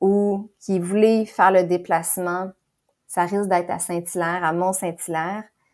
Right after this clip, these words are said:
et en petits groupes. Donc, ça va partir très, très vite. Alors, euh, on s'en reparle.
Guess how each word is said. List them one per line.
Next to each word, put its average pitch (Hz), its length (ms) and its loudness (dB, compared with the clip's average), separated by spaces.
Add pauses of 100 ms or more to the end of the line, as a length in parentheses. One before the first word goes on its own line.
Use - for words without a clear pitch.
(380)
et 175 220 4
en 185 100 4
petits 208 320 -2
groupes. 170 360 -2
Donc, 180 180 -4
ça 190 140 2
va 175 120 4
partir 190 440 0
très, 202 200 -4
très 175 280 -2
vite. 170 480 -10
Alors, 165 300 0
euh, 151 120 -6 (600)
on 170 80 -8
s'en 165 200 -6
reparle. 151 360 -8